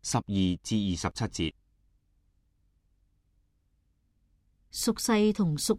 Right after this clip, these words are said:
Speaker 2: 靈嘅最大祝福，總係隨住團結合作而嚟。
Speaker 1: 一八四一年一月，約瑟斯密先知同總會會長團副會長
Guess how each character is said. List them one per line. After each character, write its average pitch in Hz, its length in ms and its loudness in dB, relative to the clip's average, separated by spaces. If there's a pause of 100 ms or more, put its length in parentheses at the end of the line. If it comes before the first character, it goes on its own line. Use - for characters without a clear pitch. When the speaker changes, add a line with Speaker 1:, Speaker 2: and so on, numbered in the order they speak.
Speaker 2:
靈 147 160 -2
嘅 175 300 -2
最 185 260 0
大 156 200 -4
祝 208 140 -2
福， 196 320 -2 (600)
總 190 220 4
係 170 360 2
隨 170 280 2
住 180 380 0
團 147 240 2
結 180 240 0
合 165 180 -4
作 175 160 -2
而 156 100 -8
嚟。 139 400 -4 (2250)
Speaker 1:
一 190 120 4 (120)
八 117 140 2
四 110 220 2
一 117 140 4
年 85 280 0
一 101 220 -2
月， 78 160 0 (1040)
約 143 200 8
瑟 165 200 0
斯 160 240 4
密 117 140 6
先 113 280 2
知 101 340 0 (640)
同 120 280 6
總 160 280 4
會 139 160 8
會 117 240 6
長 120 220 0
團 87 280 0
副 92 360 0
會 80 80 0
長 80 380 -4